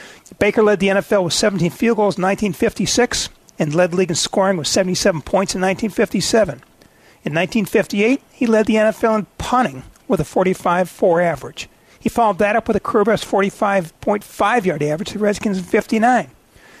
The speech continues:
And the Redskins traded him to the Browns in nineteen sixty 'cause they wanted to replace the retiring Lou Groza.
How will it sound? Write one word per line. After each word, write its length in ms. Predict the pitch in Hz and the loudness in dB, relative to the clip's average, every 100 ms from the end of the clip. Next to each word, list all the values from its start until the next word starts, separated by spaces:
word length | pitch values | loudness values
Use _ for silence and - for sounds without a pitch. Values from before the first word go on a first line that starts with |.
| - _ _ _ _ _ - | -20 _ _ _ _ _ -4
And 80 | 180 | 0
the 40 | |
Redskins 300 | 180 - - | 2 0 -6
traded 300 | - 226 214 | -2 0 2
him 80 | 226 | -2
to 80 | - | -4
the 60 | |
Browns 400 | 160 190 208 220 | -4 0 0 0
in 60 | 190 | 0
nineteen 280 | 202 196 226 | 0 0 -4
sixty 400 | - 226 - 262 | 0 0 2 0
'cause 140 | 196 | 2
they 100 | 170 | 2
wanted 360 | 165 180 202 202 | 2 2 0 -2
to 120 | - | -2
replace 420 | 190 - 190 202 | -4 0 2 2
the 120 | - | 0
retiring 580 | 208 - 185 196 202 190 | -2 0 0 2 0 -2
Lou 240 | 262 180 175 | 0 0 2
Groza. 500 | 170 165 165 135 | 0 0 0 -4